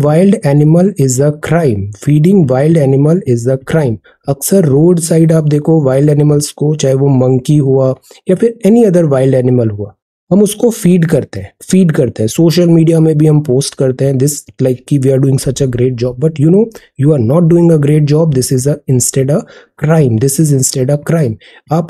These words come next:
उस एनिमल की हैबिट्स खराब कर रहे हो। नेक्स्ट टाइम पोचर आएगा और उसको जरा सा लालच देगा एनिमल को, और उसका एनिमल का हंटिंग हो जाएगा। So you are not helping that animal, in fact you are a partner,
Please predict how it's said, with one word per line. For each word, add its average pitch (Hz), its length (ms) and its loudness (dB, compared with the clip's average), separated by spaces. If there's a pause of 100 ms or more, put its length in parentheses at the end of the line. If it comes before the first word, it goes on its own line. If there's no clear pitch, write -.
उस 185 260 -2
एनिमल 156 380 2
की 175 220 0 (120)
हैबिट्स 160 320 -2
खराब 143 320 0
कर 123 160 -4
रहे 98 100 -8
हो। 92 140 -10 (420)
नेक्स्ट 160 360 0
टाइम 190 200 2
पोचर 180 440 0
आएगा 165 280 2
और 165 220 0
उसको 165 280 -2
जरा 147 300 0
सा 170 160 -2
लालच 147 380 0
देगा 147 440 0
एनिमल 147 340 2
को, 180 220 0
और 165 260 -2
उसका 180 460 -2
एनिमल 143 320 0
का 185 240 -4 (100)
हंटिंग 180 300 2
हो 147 100 2
जाएगा। 104 320 -4 (280)
So 226 160 0
you 135 140 2
are 170 200 2
not 226 160 0
helping 147 480 0
that 196 160 -2
animal, 165 380 2
in 147 120 2
fact 196 400 -6 (140)
you 165 120 2
are 180 100 2
a 190 60 0 (120)
partner, 143 380 -2